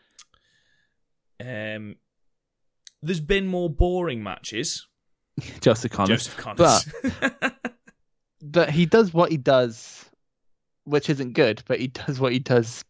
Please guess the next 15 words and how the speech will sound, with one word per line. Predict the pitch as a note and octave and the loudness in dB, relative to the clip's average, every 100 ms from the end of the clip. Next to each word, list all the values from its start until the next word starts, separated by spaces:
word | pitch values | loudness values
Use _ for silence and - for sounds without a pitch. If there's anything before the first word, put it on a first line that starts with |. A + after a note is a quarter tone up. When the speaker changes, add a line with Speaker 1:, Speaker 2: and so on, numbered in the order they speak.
| - - | -18 -18
Speaker 2:
<laughs> | - - - | -18 -18 -10
as | - C3+ | -2 0
good | B2+ C3 | 6 6
as | B2 | 6
he | A#2+ | 4
can | B2 | 0
do | A#2+ | 0
something | A#2+ A2+ - G#2+ | 0 -2 -2 0
bad. | A#2 D2+ - _ _ _ | 2 0 -6 _ _ _
Speaker 1:
He's, | D#3+ G#3+ G3 - - _ _ _ _ _ _ _ - | -10 -6 -2 -2 -4 _ _ _ _ _ _ _ -10
he's | F#3+ - | -8 -8
clinical. | F3+ A3+ - G2 E3 _ _ _ - | -8 -8 -8 -8 -10 _ _ _ -8
There's | D#3+ C3+ - - | -6 -6 -8 -10
no | D#3 F#3 F3+ | -6 -4 -2
botching. | D#3 E3+ - - A#2 | -2 -4 -8 -14 -14